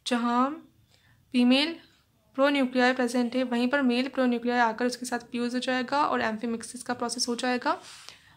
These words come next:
Microlecithal and mesolecithal एग्स में, पर जो megaleithal एग्स होते हैं जिसमें एक आधे से ज़्यादा जगह तो क्या yolk ही प्रेजेंट होता है,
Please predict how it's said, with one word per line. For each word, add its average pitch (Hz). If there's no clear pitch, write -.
Microlecithal 247
and 240
mesolecithal 269
एग्स 240
में, 277
पर 285
जो 294
megaleithal 294
एग्स 240
होते 247
हैं 247
जिसमें 254
एक 254
आधे 233
से 277
ज़्यादा 240
जगह 240
तो 247
क्या 262
yolk 247
ही 320
प्रेजेंट 254
होता 226
है, 233